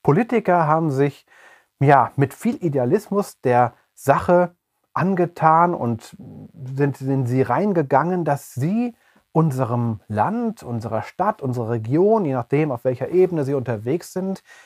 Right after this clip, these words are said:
dienen, dass sie das Beste für diese Polis im Griechischen, die Stadt, ja, den Stadtbezirk suchen, dass sie sagen, „Ich möchte gerne das Beste suchen für die Menschen in meiner Umgebung.“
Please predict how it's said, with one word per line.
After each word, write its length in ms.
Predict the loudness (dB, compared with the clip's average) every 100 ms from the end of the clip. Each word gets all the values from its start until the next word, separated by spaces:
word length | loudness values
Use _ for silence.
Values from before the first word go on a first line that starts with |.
| _ -4
dienen, 640 | -2 -2 -2 -2 -4 -8 -8
dass 160 | -6 -2
sie 100 | 2
das 280 | 0 0
Beste 580 | -4 -2 -4 -2 2 2
für 220 | 0 -2
diese 260 | -2 -2 -4
Polis 720 | -6 -4 0 2 2 -2 -18
im 140 | -10 -6
Griechischen, 480 | -6 -8 -10 -10 -10
die 120 | -12
Stadt, 440 | -2 -2 -2 -8 _ -20 -6
ja, 260 | 0 0 2
den 300 | 0 -2 -6 -16 -20
Stadtbezirk 960 | -8 -2 -2 0 -6 -4 -2 0 0 -2
suchen, 640 | -2 -2 -4 -6 -10 -12 _ _ -20 -10
dass 140 | -6 -2
sie 80 | 0
sagen, 380 | 4 4 2 -2
„Ich 260 | -4 -2
möchte 340 | -4 -2 -4 0
gerne 460 | 2 2 0 -2 _ -20 _ -2
das 240 | 0 0
Beste 420 | 2 0 0 -4 -2
suchen 400 | -2 -4 -6 -4
für 160 | -2
die 120 | -2
Menschen 500 | -2 -4 -6 -6 -4
in 140 | -2 -2
meiner 300 | 0 -2 -2
Umgebung.“ 680 | -4 -2 -2 -4 -8 -12